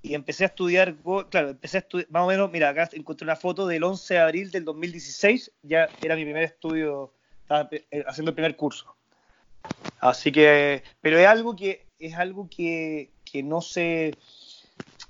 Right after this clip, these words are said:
es un deporte tan difícil y tan complejo que, que también es poca la gente que se ha dedicado a,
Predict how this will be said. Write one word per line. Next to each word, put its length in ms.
es 180
un 60
deporte 720
tan 180
difícil 580
y 360
tan 240
complejo 640
que, 520
que 500
también 360
es 120
poca 300
la 120
gente 300
que 80
se 140
ha 80
dedicado 600
a, 100